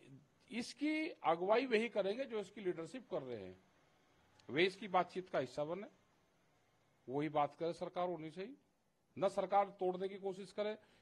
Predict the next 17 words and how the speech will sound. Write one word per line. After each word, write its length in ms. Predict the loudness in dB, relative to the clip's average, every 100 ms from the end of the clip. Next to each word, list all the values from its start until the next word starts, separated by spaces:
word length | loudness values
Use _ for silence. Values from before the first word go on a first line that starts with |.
| -10
कि 80 | -8
किसान 360 | -4 2 2
संयुक्त 400 | 4 2 2 -2
मोर्चे 300 | -4 -2 -4
से 100 | -2
अलग 180 | 0 0
बात 260 | 0 -2 -4
करे, 160 | -10 -10 -18 _ _ _ _ _ _ -20
जिनका 380 | -2 2 8 8
movement 400 | 6 0 0 0
है 60 |
उन्हीं 240 | 0 0 0
से 140 | -2
ही 80 | -6
सरकार 420 | -4 -4 -2 0
बात 260 | 0 -4 -6
करे। 180 | -16